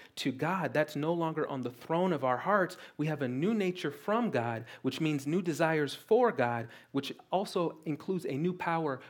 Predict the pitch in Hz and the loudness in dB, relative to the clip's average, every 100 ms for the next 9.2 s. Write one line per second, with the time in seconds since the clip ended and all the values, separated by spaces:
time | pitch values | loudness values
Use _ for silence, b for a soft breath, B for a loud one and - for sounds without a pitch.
0 | - - 214 208 143 127 131 - 143 139 | -10 0 0 2 2 0 -2 -4 -4 -2
1 | 139 147 160 131 127 156 202 151 123 117 | 0 2 2 0 0 0 0 2 0 0
2 | 120 117 110 131 156 117 107 B B B | -4 -6 -6 -6 -4 -4 -8 B B B
3 | 120 113 123 123 113 113 _ _ _ - | -8 -6 -6 -6 -8 -14 _ _ _ -10
4 | 135 135 - - - - - _ _ _ | -10 -10 -16 -20 -18 -18 -20 _ _ _
5 | _ b b b b b b b b _ | _ b b b b b b b b _
6 | _ - 139 123 123 151 147 135 147 135 | _ -2 0 2 2 0 0 -2 -2 -4
7 | 120 113 123 123 110 110 113 135 110 101 | -4 -2 -2 -4 -8 -6 -6 -6 -8 -8
8 | - 143 147 135 110 127 143 113 127 127 | -4 -2 -2 -4 -6 -8 -8 -8 -6 -6
9 | 117 104 | -6 -8